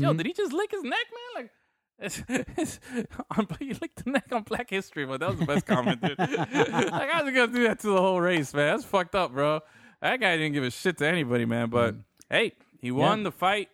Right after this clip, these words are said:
Speaker 1: But Deo-,
Speaker 2: De-,
Speaker 1: Deontay
Speaker 2: delivered.
Speaker 1: Wilder is, uh, reportedly, I don't know if you already did, but reportedly he is going to exercise the clause on his contract for a rematch.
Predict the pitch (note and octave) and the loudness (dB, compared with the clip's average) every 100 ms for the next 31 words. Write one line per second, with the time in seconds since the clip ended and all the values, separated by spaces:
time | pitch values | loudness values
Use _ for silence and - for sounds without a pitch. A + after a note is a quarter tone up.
0 | - A#2 B2+ C#3 B2+ C#3 C#3 D#3 D#3 D#3+ | -8 -2 0 0 0 0 2 4 6 6
1 | D#3+ E3 D3+ B2 A2+ A#2 A2 G#2 G2+ G#2 | 6 4 4 0 2 2 2 0 -2 -6
2 | A2+ - D#3 D#3 D#3 C#3+ D#3 C#3+ C#3+ C3+ | -8 0 2 4 2 2 2 2 0 0
3 | B2+ C#3 C3 A2+ A2 C3+ C#3 C#3 C3 C#3 | 2 0 2 0 0 0 2 2 2 0
4 | C#3 C#3 C3+ C3+ C3 C3+ C3+ C3 A#2+ A#2 | 4 2 4 2 0 0 2 2 0 -2
5 | C3 C3 B2 B2 A#2+ C3 B2+ C3 A#2 - | 0 2 2 0 0 0 2 0 0 -2
6 | A2 G#2+ G#2 B2+ C3+ C3+ C3 | 0 0 2 2 4 2 -2